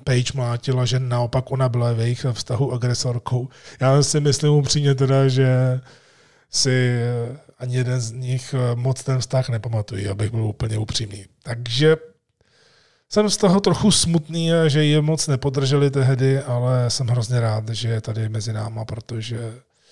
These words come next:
to, eh, by byl další úplně zbytečný, eh, život, zbytečně ztracený život ve wrestlingu a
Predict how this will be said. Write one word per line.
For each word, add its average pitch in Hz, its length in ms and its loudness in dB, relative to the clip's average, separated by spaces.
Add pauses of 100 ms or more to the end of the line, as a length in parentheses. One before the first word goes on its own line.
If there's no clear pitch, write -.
(1200)
to, 147 560 4
eh, 135 300 2
by 123 120 0
byl 135 160 2
další 123 340 0
úplně 120 320 -8
zbytečný, 123 720 -4
eh, 117 100 -6 (120)
život, 113 540 0
zbytečně 120 460 -2
ztracený 127 500 -2
život 123 380 0
ve 120 180 0
wrestlingu 117 720 -4 (200)
a 110 580 -6